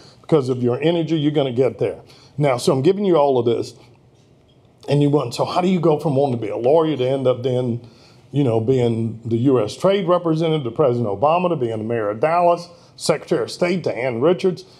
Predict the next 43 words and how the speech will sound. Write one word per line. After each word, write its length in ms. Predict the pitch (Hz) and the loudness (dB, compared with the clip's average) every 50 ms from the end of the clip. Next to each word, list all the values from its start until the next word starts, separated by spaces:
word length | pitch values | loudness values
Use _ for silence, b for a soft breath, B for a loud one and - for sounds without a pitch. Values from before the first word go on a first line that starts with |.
| b b - | b b -4
and 140 | 170 180 | -2 0
sometimes 480 | - 226 247 240 220 220 220 208 202 208 | 2 2 2 2 2 2 0 0 -2 -2
fate 280 | - 220 226 226 208 175 | 0 2 2 2 2 2
intervenes. 680 | 151 127 117 104 113 107 82 - - - - - b b b b b b b b b b | 2 2 0 -2 -2 -4 -6 -8 -12 -18 -20 -20 b b b b b b b b b b
So 200 | - - 175 151 | 0 2 4 4
I 80 | 156 151 | 2 2
come 260 | - 202 190 208 208 | 0 0 0 2 2
to 60 | 202 | 2
law 240 | 190 180 156 143 143 | 4 4 4 2 2
school. 540 | 143 - - 135 117 110 113 123 151 151 - b b b b b b - - | -2 -4 -2 -2 0 0 0 -2 -4 -6 -10 b b b b b b -2 -2
I've 120 | 139 123 | 0 2
gotta 260 | 139 139 147 170 202 | 2 2 2 2 2
work 440 | 190 156 156 151 156 185 214 - - - _ _ _ - | 2 2 2 2 2 0 -4 -10 -16 -20 _ _ _ 0
because 680 | 123 131 123 - 156 135 139 139 139 143 139 131 131 - - - | 0 0 2 2 2 2 2 2 0 0 -4 -8 -12 -16 -6 -4
by 280 | 147 127 107 135 131 127 | -2 0 2 2 2 2
the, 140 | 135 131 - - | 0 -2 -6 -4
by 200 | 127 120 131 139 | -2 0 0 2
this 240 | 139 139 151 156 - | 2 0 -2 -2 -2
time, 420 | - 147 135 123 120 123 139 139 B B B B B - | -4 -4 -2 -2 -2 -4 -6 -8 B B B B B -4
my 120 | 127 127 | -2 -2
parent, 300 | 123 156 151 139 147 139 | 0 0 0 0 2 2
I'm 140 | 139 147 131 | 0 0 0
the 60 | 120 | 0
youngest 460 | 120 131 139 143 160 170 165 165 - | 0 2 2 2 2 2 0 0 -2
of 100 | 156 - | -2 0
four 220 | - 160 147 135 - | 2 2 2 2 2
kids. 340 | - 143 120 120 131 - | 0 0 0 0 0 -2
My 120 | - 131 123 | -4 -4 -4
parents 340 | - - 156 151 160 156 - | -2 0 0 0 0 -2 -2
put 160 | - 170 139 | 0 0 0
us 160 | 135 123 143 | 0 0 2
all 200 | 143 131 131 107 | 2 2 2 0
through 160 | 117 127 127 | -2 -4 -6
school, 220 | - - - 135 139 | -4 -2 0 0 2
but 140 | 147 147 | 2 2
we 140 | 156 180 170 | 4 4 4
all 180 | 165 180 185 170 | 4 4 2 2
worked, 340 | 143 143 143 143 143 - 156 | 2 2 2 0 0 -2 0
and 80 | 139 | 0
that's 200 | 135 143 139 - | 0 0 0 -2
a 40 | 165 | 0
good 260 | 139 175 185 180 - | 2 2 0 0 -2
thing. 280 | 131 110 87 76 - | -4 -6 -6 -8 -12